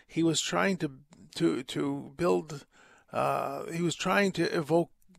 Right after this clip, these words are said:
faith, evoke trust in people, to make believers of people. So his miracles were not done for show. They were done to speak to the person. So that's the messianic secret, but that's not the cool part of this reading.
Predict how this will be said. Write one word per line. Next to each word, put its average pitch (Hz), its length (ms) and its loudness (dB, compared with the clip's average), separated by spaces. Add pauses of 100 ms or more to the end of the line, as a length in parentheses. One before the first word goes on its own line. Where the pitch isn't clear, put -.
(100)
faith, 160 480 0
evoke 147 320 -6
trust - 340 2
in 147 120 -6
people, - 400 -12 (340)
to - 100 -8
make 165 240 0
believers 156 600 0
of 139 140 -10
people. - 360 -10
So 147 360 0 (360)
his 160 240 -2
miracles 214 480 2
were 202 100 0
not 202 200 2
done 214 220 2
for 160 140 -2
show. 214 540 -2 (440)
They 160 180 0
were 175 140 2
done 190 460 0 (840)
to 160 120 -4
speak - 400 0
to - 120 -6
the 170 120 -2
person. 226 520 -4
So 175 320 4 (460)
that's 226 320 2
the 214 80 4
messianic 196 460 2
secret, 254 360 0
but 156 120 -2
that's - 360 2
not 208 240 2
the 175 80 -4
cool 208 280 2
part 135 240 2
of 139 60 -6
this - 160 -6
reading. 135 300 -2